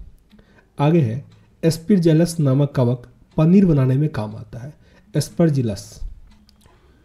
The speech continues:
आगे पर एर्गोटा, एर्गोटा क्लेविसेपस, क्लेविसेपस परपैरिया से प्राप्त होता है। न्यूरो-, न्यूरोस्पोरा, न्यूरोस्पोरा का उपयोग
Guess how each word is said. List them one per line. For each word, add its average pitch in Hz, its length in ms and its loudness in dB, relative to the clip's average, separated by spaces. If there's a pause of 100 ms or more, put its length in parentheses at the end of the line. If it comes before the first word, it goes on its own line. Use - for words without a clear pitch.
(220)
आगे 170 240 4
पर 180 480 -4
एर्गोटा, 160 460 2 (260)
एर्गोटा 190 440 4 (920)
क्लेविसेपस, 165 920 2 (200)
क्लेविसेपस 165 800 0 (520)
परपैरिया 160 500 2
से 160 140 -2
प्राप्त 127 320 -4
होता 120 280 -4
है। 165 120 -6 (480)
न्यूरो-, 185 600 4
न्यूरोस्पोरा, 165 680 4 (800)
न्यूरोस्पोरा 190 580 6
का 180 140 0
उपयोग 170 520 -2